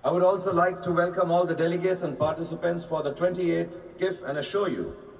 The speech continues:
as the ambassador of West Bengal, that the hospitality and the love that you will get here in Kolkata will be the most memorable. I wish you all a great and happy stay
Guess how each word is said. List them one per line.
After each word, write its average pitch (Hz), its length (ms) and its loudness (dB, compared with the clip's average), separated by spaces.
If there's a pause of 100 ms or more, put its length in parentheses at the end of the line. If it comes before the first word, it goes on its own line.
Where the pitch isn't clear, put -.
(440)
as - 160 0
the 156 100 -6
ambassador 165 640 0
of 135 160 0
West 165 260 -2
Bengal, 151 460 0 (180)
that 131 140 2
the 139 80 -2
hospitality 160 800 -2
and 147 140 -4
the 135 60 2
love 135 280 2 (600)
that 131 180 -2
you 151 80 -10
will 151 140 -6
get 170 220 0
here 151 160 -2
in 143 120 -4
Kolkata - 520 0 (540)
will 156 140 0
be 147 120 -4
the 139 120 0
most 151 380 -4 (160)
memorable. 120 460 -2 (460)
I 151 80 0
wish 151 180 -6
you 156 120 -4
all 156 160 2
a 135 60 -4
great 170 380 -2
and 127 120 -4
happy 143 260 -4
stay 143 340 -2